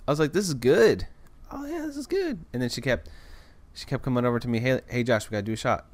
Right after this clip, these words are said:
You gotta do a shot." I'm like, "Okay." So I did a shot. Then I would drink another cup of that stuff. I did a, probably drink, like, five cups of that stuff. Probably had, like, six or seven shots. I was pretty blitzed, and it was two o'clock when I went to bed. <laughs>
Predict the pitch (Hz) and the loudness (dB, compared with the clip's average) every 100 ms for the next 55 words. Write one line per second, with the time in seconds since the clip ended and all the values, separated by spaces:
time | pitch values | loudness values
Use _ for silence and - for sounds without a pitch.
0 | - - - - 101 107 127 143 143 180 | -20 -20 -20 -16 -2 0 2 2 4 4
1 | 131 - - 95 85 - - - - 101 | 4 -2 -14 -12 -12 -14 -20 -18 -10 -2
2 | 147 170 160 - - - - - - 101 | 6 6 6 0 -12 -20 -20 -20 -8 -4
3 | 104 123 - 110 110 - - - 104 101 | -2 -2 4 4 4 0 -20 -6 -2 -2
4 | 101 101 98 98 110 107 101 80 - 67 | -2 -4 -4 -4 -4 -2 -2 -2 -6 -10
5 | - 95 101 98 104 - - 113 107 98 | -12 -8 -6 -6 -8 -8 -2 -2 -2 -8
6 | 82 - 92 90 - 85 - 69 - - | -10 -6 -4 -4 -8 -10 -10 -12 -12 -14
7 | 76 - - - - - 101 95 98 87 | -14 -16 -20 -20 -20 -8 -6 -4 -4 -6
8 | - 104 - 101 98 - 95 92 - 82 | -6 -8 -8 -10 -6 -4 -4 -4 -6 -6
9 | 71 - - - - 92 107 180 - 185 | -8 -12 -14 -16 -12 -6 -4 -4 -6 -6
10 | 185 160 - - - - - - - 175 | -4 -6 -12 -20 -20 -20 -20 -8 0 2
11 | 170 - - - - - - - - 208 | 0 -4 -12 -16 -20 -20 -20 -12 -2 0
12 | 196 175 - 151 - 104 104 92 90 - | 2 0 0 -4 -2 -4 -4 -10 -10 -14
13 | - - - - 127 - 165 - | -16 -16 -10 -4 -4 -2 -2 -2